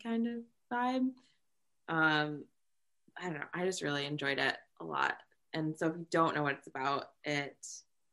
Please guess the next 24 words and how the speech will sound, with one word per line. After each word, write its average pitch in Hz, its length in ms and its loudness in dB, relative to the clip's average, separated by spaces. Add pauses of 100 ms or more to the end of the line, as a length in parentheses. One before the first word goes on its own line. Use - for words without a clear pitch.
(100)
is, 165 300 -2
like, 147 200 2
there's 156 220 2
a, 147 240 2 (260)
the 165 80 -4
main 160 300 4
character 147 680 -2
is 156 120 -8
a 151 40 -4
young 147 220 -2
girl, 139 280 2
and 147 120 2
I 151 60 -2
think 165 160 -8
it's - 180 -6
set, 139 200 0
like, 147 180 -4
in 151 120 -4
the 151 100 -4 (100)
eighties 151 460 0 (260)
or 392 80 -12 (240)
seventies 220 520 -12
maybe. 262 300 -10 (680)
Um, 160 480 4